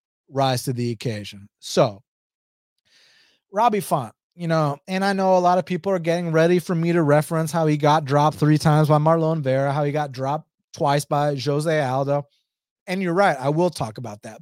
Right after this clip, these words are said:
But before I talk about that, I wanna talk about how that's not just, like, some, you know, some random occurrence, and that's not just some,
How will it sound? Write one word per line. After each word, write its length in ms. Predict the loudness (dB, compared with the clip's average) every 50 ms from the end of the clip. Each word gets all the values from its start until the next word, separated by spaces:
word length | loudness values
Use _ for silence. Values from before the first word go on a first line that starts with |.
| _ 0
But 180 | 0 0 0 -4 _ -20 -20 _ _ _
before 440 | -8 -8 -8 0 4 4 6 6 6
I 140 | 4 2 0
talk 300 | -2 -4 -6 -6 -6 -8
about 300 | -12 -10 -10 -10 -10 -10
that, 260 | -10 -8 -8 -8 -10 -14 _ _ _ _ _ -6
I 60 | -2
wanna 200 | 0 0 0 0
talk 240 | 2 2 2 2 2
about 220 | 2 2 4 4
how 180 | 4 4 4 6
that's 320 | 6 4 4 2 0 -4
not 240 | -4 -4 -4 -4 -4
just, 260 | -4 -4 -4 -2 0
like, 280 | 0 2 2 2 0 -4
some, 580 | -4 0 2 2 4 4 2 0 -2 -6 -10 -14 -18 _ _ _ _ _ _ _ _ _ _ _ _ _ _ _ _ _ _ _ _
you 120 | -10 -8 -4
know, 300 | -4 -4 -4 -4 -4 -4
some 320 | -2 -2 -2 -2 -2 -2
random 560 | -2 0 0 0 -2 -2 -2 -4 -4 -4 -4
occurrence, 800 | -6 -8 -8 -4 -2 0 0 0 0 -2 -2 -4 -6 -6 -6 -6
and 180 | -8 -6 -4
that's 160 | -4 -6 -4 -4
not 180 | -6 -6 -6
just 220 | -6 -8 -8 -4 -2
some, 300 | -2 0 0 -2 -4